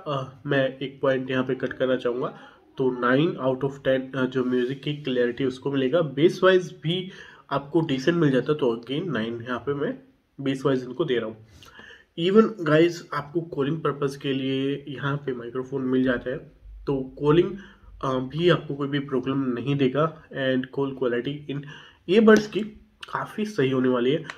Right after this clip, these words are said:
तो आप, अ, calling के लिए इनको definitely यूज़ कर सकते हैं। तो guys, अगर यहाँ पे gaming की मैं बात करूँ तो gaming में कोई latency आपको नहीं मिलेगी। Wired earphone है, wired earbuds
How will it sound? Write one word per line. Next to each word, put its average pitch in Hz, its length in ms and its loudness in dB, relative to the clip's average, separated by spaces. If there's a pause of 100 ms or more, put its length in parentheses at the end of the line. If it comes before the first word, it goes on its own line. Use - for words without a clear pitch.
(180)
तो 131 80 -6
आप, 131 340 -4
अ, 120 380 -4
calling 170 280 4
के 165 120 4
लिए - 400 0
इनको 127 260 -8
definitely 131 540 -8
यूज़ 135 320 -4
कर - 140 -18
सकते 117 360 -8
हैं। 110 260 -10 (840)
तो 180 240 10
guys, 180 580 6
अगर 156 340 4
यहाँ 160 320 2
पे 151 400 0 (320)
gaming 139 480 4
की 180 100 4
मैं 165 160 6
बात 127 280 2
करूँ 139 180 -6
तो 135 80 -8
gaming 131 340 2
में 135 120 -4
कोई 131 160 2
latency 135 600 4
आपको 135 200 0
नहीं 131 240 2
मिलेगी। 135 360 2 (880)
Wired 151 520 6
earphone 143 460 0
है, 139 280 0
wired 123 460 0 (160)
earbuds 147 420 0